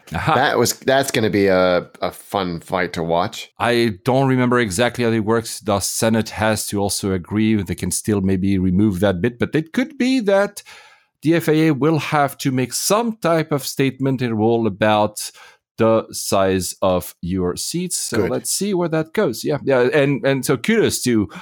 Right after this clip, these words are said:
Speaker 1: Flyer Routes at Kendall, because clearly your lobbying did
Speaker 2: It's
Speaker 1: work.
Speaker 2: working, yeah.
Speaker 1: Yeah, it's
Speaker 2: Absolutely.
Speaker 1: absolutely.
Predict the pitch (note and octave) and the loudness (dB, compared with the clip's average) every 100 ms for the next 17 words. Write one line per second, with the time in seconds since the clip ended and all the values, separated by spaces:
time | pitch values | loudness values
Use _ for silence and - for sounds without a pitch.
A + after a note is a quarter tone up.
0 | - - C#3+ C3+ A#2+ A#2 A2+ A#2 G2+ B2 | -20 -4 2 4 4 2 0 -4 -2 0
1 | C3+ C3+ G2+ F2+ G2 G2+ - - _ - | 0 2 0 0 -4 -4 -6 -14 _ -2
2 | E3+ D3+ A2 G#2 G2+ F#2+ G2+ A#2 A2 G2 | 0 2 2 2 0 2 2 2 0 0
3 | G2 F2 A2+ C3+ G2 D3 A#2+ G2+ F2 F2 | -2 -2 -2 -2 0 2 2 0 -2 0
4 | A2 E2+ F2+ G#2+ F#2 F#2 G2 G#2 A2+ E2+ | 0 0 0 -2 0 0 0 2 2 0
5 | D2 | -2